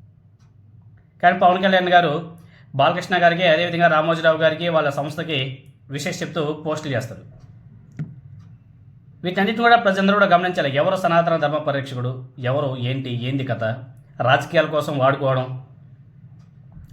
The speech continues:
తర్వాత గాలికి వదిలేయడం, అది వీళ్ళు చేసే పనులు. నిన్న జగన్మోహన్ రెడ్డి గారు కూడా గణనాథుని పూజలో పాల్గొన్నాడు. గణనాథుని పూజలో పాల్గొన్నాడు ఆయన.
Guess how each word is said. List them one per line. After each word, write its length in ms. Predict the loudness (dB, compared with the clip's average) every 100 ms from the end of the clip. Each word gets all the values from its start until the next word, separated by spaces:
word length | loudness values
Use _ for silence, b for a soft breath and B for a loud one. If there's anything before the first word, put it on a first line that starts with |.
| -2
తర్వాత 260 | 2 2 4
గాలికి 280 | 2 2
వదిలేయడం, 520 | 0 -2 0 -2 -4 -10 -16 -8
అది 200 | -6 -2
వీళ్ళు 500 | -2 -2 -2 -4 -10 -20 -20 -20 -20 -20 -20 -20 -14 -6
చేసే 180 | -4 -4
పనులు. 500 | -4 -4 -6 -10 -18 -20 -20 -20 -20 -20 -20 -20 -20 -20 -20 -20 -20 -20 -20 -20 -20 -20 -4
నిన్న 140 | 2 4
జగన్మోహన్ 500 | 4 2 2 2 4
రెడ్డి 160 | 4
గారు 160 | 4 4
కూడా 440 | 4 4 4 4 2
గణనాథుని 760 | 2 2 0 -2 -4 -6 -8 -8
పూజలో 220 | -4 -2
పాల్గొన్నాడు. 460 | 0 0 -2 -6 -8 -14 -20 -20 -20 -20 -20 -20 -20 -20 -20 -20 -20 -20 -20 -20 -20 -20 -20 -20 -20 -20 -20 -20 -20 -20 -20 -16 -2
గణనాథుని 460 | 2 6 6 4 0
పూజలో 240 | -2 0
పాల్గొన్నాడు 440 | 4 2 2 0 0
ఆయన. 160 | -2